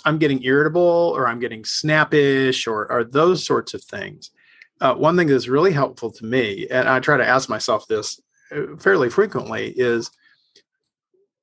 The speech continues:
how do I want other people to feel in my presence?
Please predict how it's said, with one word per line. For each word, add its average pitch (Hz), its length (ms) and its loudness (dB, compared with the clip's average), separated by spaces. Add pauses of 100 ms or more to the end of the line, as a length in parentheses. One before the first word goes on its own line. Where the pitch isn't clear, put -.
(260)
how - 600 -2
do 220 140 4
I 175 160 2
want 143 320 -2
other 127 180 -2
people 131 280 -8
to 117 80 -8
feel 110 300 -6
in 107 80 -12
my 104 120 -8
presence? - 560 -14